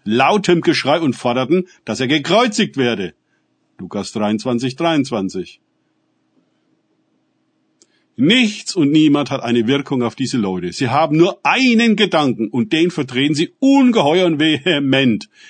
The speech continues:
Jesus muss sterben, ohne Wenn und Aber. Wenn sie nur einmal im Gebet so eifrig wären, im Gutes tun so eisern bei der Sache, aber hier, wo es um das klare und von mehreren Instanzen festgestellte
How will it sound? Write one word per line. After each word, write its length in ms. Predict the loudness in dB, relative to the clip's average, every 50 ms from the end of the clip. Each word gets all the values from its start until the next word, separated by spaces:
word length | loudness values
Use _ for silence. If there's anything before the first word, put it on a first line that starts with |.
| -14 -4
Jesus 480 | 0 2 2 2 2 2 0 0 0
muss 160 | 0 0 0 0
sterben, 420 | 0 -2 -2 -2 -2 -4 -6 -10 _ _ 0
ohne 520 | 2 4 4 6 4 4 4 2 2 0 -2
Wenn 340 | -2 0 2 2 2 0
und 220 | 0 -2 -4 -2 0
Aber. 420 | 2 2 2 2 0 -4 -6 -6 _ _ _ _ _ _ _ _ _ _ _ _ _ _ _ _ _ _ _ _ _ _ _ _ -2
Wenn 120 | -2 0
sie 100 | 0 2
nur 160 | 0 0 0
einmal 300 | -2 0 0 0 2 2
im 100 | 2 2
Gebet 380 | 2 0 -2 -2 -2 -4 -4 -4
so 120 | -6 -6
eifrig 380 | -4 -4 -4 -2 -4 -6 -6 -6
wären, 240 | -8 -8 -8 -8 -10 _ _ _ _ _ _ _ _ _ _ _ _ -2
im 360 | 0 2 2 2 0 -2 0
Gutes 560 | 0 2 2 2 0 -2 -2 -2 -4 -6 -14 _ -4
tun 260 | -2 2 2 2 2
so 100 | 0 0
eisern 440 | 0 0 0 0 0 0 0 0 0
bei 100 | 0 -2
der 100 | -2 0
Sache, 380 | 0 0 0 0 0 -4 -4 _ _ _ _ _
aber 200 | -8 -6 -6 -4
hier, 420 | -4 -2 0 2 2 0 0 -4 _ _ _ _ _ _ -4
wo 120 | 0 0
es 100 | 2 2
um 100 | 2 2
das 180 | 0 -2 -2 -2
klare 540 | -4 -2 0 2 2 2 0 0 -2 -6 -6 _ -20 -8
und 160 | -2 -2 -2 0
von 240 | 0 -2 -2 -2 -6 _ -4
mehreren 560 | -2 2 2 2 2 2 2 0 0 0 0
Instanzen 640 | 0 0 0 0 0 -2 -2 -2 -2 0 -2 -4 -4
festgestellte 800 | -2 -2 -2 -2 -2 -4 -4 -4 -2 0 0 0 0 0 -2